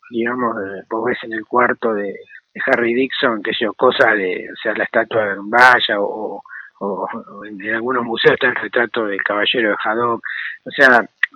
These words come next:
tiene constantes referencias a, a la obra de Hergé, muchas referencias a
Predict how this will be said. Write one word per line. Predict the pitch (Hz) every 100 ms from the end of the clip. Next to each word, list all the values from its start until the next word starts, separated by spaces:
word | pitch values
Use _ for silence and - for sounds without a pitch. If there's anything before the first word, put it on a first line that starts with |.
| -
tiene | 147 151 147 113
constantes | 113 110 - 113 107 107
referencias | 110 - 104 110 - 107 -
a, | 92 90 95 101
a | 98
la | 104
obra | 110 107
de | 107
Hergé, | 107 156 151 151 - - - -
muchas | 156 196 202 165
referencias | 135 127 143 160 147 143
a | 123